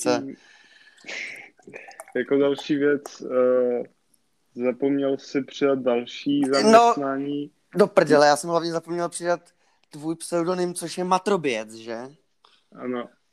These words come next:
Speaker 2: takže
Speaker 1: No a
Speaker 2: já
Speaker 1: d-, další
Speaker 2: jsem
Speaker 1: zaměstnání,
Speaker 2: sám.
Speaker 1: povídej.
Speaker 2: Já se uvedu tady sám. Eh,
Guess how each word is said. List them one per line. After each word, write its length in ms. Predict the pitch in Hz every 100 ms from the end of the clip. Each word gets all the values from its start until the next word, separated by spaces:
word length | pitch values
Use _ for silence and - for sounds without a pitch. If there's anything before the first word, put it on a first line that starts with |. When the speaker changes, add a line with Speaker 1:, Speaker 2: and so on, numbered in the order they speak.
| _
Speaker 2:
takže 500 | 131 120 123 135 131 131 _ _ _ -
Speaker 1:
No 180 | 123 131
a 140 | 151 139
Speaker 2:
já 100 | 123
Speaker 1:
d-, 80 | 135
další 240 | 143 139
Speaker 2:
jsem 80 | 143
Speaker 1:
zaměstnání, 760 | 151 151 143 156 151 151 156 165
Speaker 2:
sám. 80 |
Speaker 1:
povídej. 560 | - 139 135 131 135 160 - _ _ -
Speaker 2:
Já 260 | 131 127
se 160 | - 143
uvedu 340 | 135 139 139
tady 280 | 135 143 139
sám. 440 | 135 135 131 139
Eh, 640 | 143 - - 131 123 120